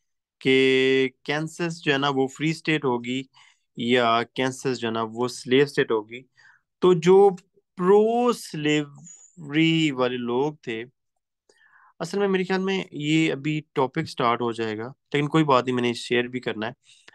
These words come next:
तो जो प्रो स्लेवरी वाले लोग थे, ठीक है, जो प्रो स्लेवरी वाले लोग थे, उनको बॉर्डर रफियंस कहते हैं, और इन्हीं लोगों की वजह से,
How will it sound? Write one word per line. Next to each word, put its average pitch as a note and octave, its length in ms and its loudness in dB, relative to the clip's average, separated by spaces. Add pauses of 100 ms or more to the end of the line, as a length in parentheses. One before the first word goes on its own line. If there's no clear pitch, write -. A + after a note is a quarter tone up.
(440)
तो D#3 380 2
जो F3+ 240 4 (220)
प्रो B3+ 320 2
स्लेवरी F3+ 440 -4
वाले E3 180 -4
लोग C3+ 420 -4 (100)
थे, B2 180 -8 (880)
ठीक B2 180 -10
है, C3+ 160 -4
जो C3 220 0
प्रो D#3+ 420 2
स्लेवरी C3+ 340 0
वाले C3 140 2
लोग A#2 400 -2
थे, B2+ 100 -2
उनको E3 280 -8
बॉर्डर A2+ 360 -2
रफियंस A2+ 340 -10
कहते - 280 -8
हैं, C3 180 -8 (580)
और D#3 300 2
इन्हीं G3 280 4 (320)
लोगों C3+ 520 2
की D#3 120 -2
वजह C#3 160 0
से, C3 220 -2